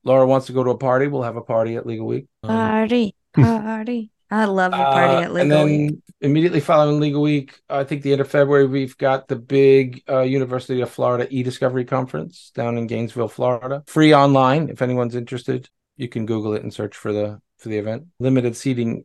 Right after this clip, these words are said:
Speaker 1: in person, so if you wanna go down to Gainesville, Florida, you gotta hurry up and register.
Speaker 2: Step
Speaker 1: And then I
Speaker 2: up.
Speaker 1: don't know where we go from there. I think there's, like,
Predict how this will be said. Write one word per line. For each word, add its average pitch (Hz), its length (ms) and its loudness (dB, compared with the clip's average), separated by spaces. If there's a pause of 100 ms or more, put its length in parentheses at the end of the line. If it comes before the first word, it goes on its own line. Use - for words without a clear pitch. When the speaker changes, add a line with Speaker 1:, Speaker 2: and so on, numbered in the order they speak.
Speaker 1:
in 117 240 -2
person, 107 480 -6
so 104 240 -6
if 104 120 -6
you 110 100 -6
wanna 107 180 -4
go 107 140 -4
down 104 240 -6
to 98 60 -14
Gainesville, 101 420 -6
Florida, 104 360 -2
you 92 160 -6
gotta 98 200 -4
hurry 101 200 -4
up 95 140 -8
and 92 140 -8
register. 95 440 -14 (220)
Speaker 2:
Step 190 160 -2
Speaker 1:
And 123 80 0
then 135 100 4
I 135 40 6
Speaker 2:
up. 160 80 4
Speaker 1:
don't 202 80 4
know 139 120 4
where 139 140 4
we 139 80 2
go 131 140 2
from 120 200 -4
there. 123 220 0
I 113 60 -4
think 120 160 -12
there's, 120 200 -6
like, 117 240 0